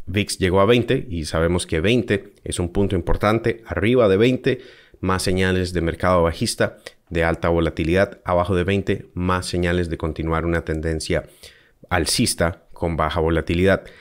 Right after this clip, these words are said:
Eh, por el momento, queremos ver cómo cierra esta vela porque estamos justo en el punto de cambio y si cierra por debajo de veinte, podríamos considerar ese rebote a corto plazo de la bolsa al alza. Ya estamos iniciando una nueva semana,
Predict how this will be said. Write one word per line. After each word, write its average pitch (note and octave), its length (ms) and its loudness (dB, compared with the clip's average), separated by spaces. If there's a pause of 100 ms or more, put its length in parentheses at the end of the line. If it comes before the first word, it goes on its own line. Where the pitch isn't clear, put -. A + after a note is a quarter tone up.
(360)
Eh, F#2 300 2
por F#2 100 2
el F2 60 2
momento, G2 520 0 (340)
queremos F2 340 -2
ver E2+ 140 -2
cómo E2+ 200 -2
cierra E2+ 260 0
esta G2 180 0
vela A#2+ 340 2
porque B2 360 2
estamos F#2+ 460 -2
justo A#2 320 -2
en F#2 100 2
el E2 100 0
punto F#2 320 0
de E2 100 2
cambio A#2+ 400 2 (400)
y E2 120 -8
si - 160 -6
cierra G2+ 400 0
por F#2 100 -2
debajo F#2 280 2
de G2+ 60 4
veinte, G#2+ 280 2
podríamos F#2 480 0
considerar E2 420 0
ese E2 220 -2
rebote F2 460 2
a F2 80 -2
corto E2 280 -4
plazo F2+ 320 0
de E2+ 80 0
la D#2+ 100 0
bolsa E2+ 360 -2 (400)
al D#2 200 -2
alza. D#2+ 340 -2 (220)
Ya G#2+ 140 0
estamos G2 320 -2
iniciando G2+ 640 0 (100)
una A2 300 2
nueva G2+ 300 4
semana, B2+ 420 2